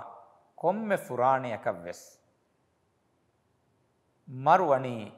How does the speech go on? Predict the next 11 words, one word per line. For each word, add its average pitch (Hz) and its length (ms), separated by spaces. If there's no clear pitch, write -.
ලව්වෆ්. 92 480
එකලාංගේ 135 840
එම්මෙහා 190 540
මඛ්ලූකාත්තත් 151 800
නැති 131 720
නිමිගෙන් 120 640
දාන. 85 220
එකලාංගේ 123 320
වහී 131 200
කුරව්වා 120 420
ෆාවේ 113 400